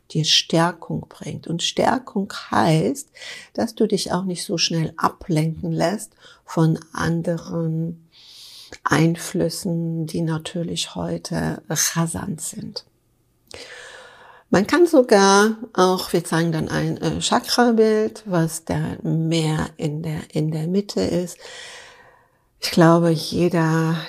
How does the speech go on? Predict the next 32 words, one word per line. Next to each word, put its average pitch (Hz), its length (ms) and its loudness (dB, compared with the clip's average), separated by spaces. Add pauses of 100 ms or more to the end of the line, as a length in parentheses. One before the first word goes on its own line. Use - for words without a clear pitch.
der 156 140 0
da 151 120 -2
Laie 151 400 0
ist, - 640 -4
der 156 200 0
sich 165 200 -4
damit 170 320 -2
nicht 220 220 2
auseinandersetzen 170 1120 0
möchte, 160 400 -4
und 156 180 -6
das 151 100 -8
braucht 170 560 2
man 165 180 2
auch 165 120 0
nicht, 160 240 -4 (300)
es - 280 -4
zeigt 226 540 4
nur 208 380 4
einfach 175 560 0
die 170 360 -8
Wirkung, 262 880 4 (500)
wenn 147 140 2
ich 165 200 2 (1040)
diese 185 520 2
hohe 220 260 8
Frequenz, 190 880 4
die 185 140 -2
mir 185 320 2
gegeben 170 540 0
worden 175 420 0
ist, 202 500 2